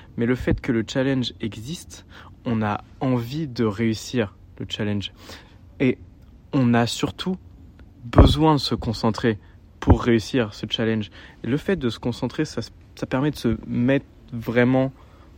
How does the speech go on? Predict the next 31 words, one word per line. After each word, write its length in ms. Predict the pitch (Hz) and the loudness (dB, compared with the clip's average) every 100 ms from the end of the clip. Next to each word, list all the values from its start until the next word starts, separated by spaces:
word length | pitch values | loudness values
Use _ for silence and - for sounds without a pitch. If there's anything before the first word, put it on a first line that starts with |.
| - - | -20 -12
dans 260 | 120 123 127 | -4 0 0
le 80 | |
truc, 480 | 120 - 131 - - - - - - - | -2 -4 -4 -4 -16 -20 -20 -20 -20 -6
de 80 | 131 | -2
garder 320 | 123 117 120 | 4 4 4
le 60 | 117 | -2
contrôle. 500 | - 123 - 143 127 - - - - | 0 -2 4 4 4 -4 -20 -18 -2
Mais 120 | 131 | -2
comme 180 | - 196 | 2 0
c'est 180 | 160 127 | 2 -2
pas 160 | - | 0
un 120 | 143 117 | 0 0
contrôle 580 | - 127 - 147 139 123 | -2 -4 -2 0 0 -2
qui 200 | - 120 | -6 0
demande 420 | 117 117 110 107 | 2 2 0 -2
trop 300 | - - 139 | -6 0 2
d'efforts, 520 | 127 127 - 165 127 - - - - - | 2 0 2 0 0 -6 -20 -20 -20 -20
c'est 520 | - - - - 127 | -20 -20 -20 -4 -2
un 100 | 117 | -2
contrôle 500 | - 120 - 160 147 | -4 -6 0 2 2
dans 140 | 123 | 0
lequel 320 | 117 - 147 - - - - - | -2 0 0 0 -12 -20 -20 -20
faut, 360 | - - 131 - - - - - - | -14 -4 -6 -6 -20 -20 -20 -20 -16
le 1000 | 151 - - 135 - 143 127 156 139 139 | -16 -10 -8 -8 -6 -8 -4 -2 0 4
lâcher 320 | 127 135 - 139 | 6 6 4 0
prise 260 | - 170 | 0 -2
se 140 | - 123 | 0 -2
fait 240 | - 120 | 0 -2
un 140 | 135 131 | 0 -2
peu 180 | - | 2
naturellement. 640 | 147 127 - 127 127 131 | 4 4 0 0 2 2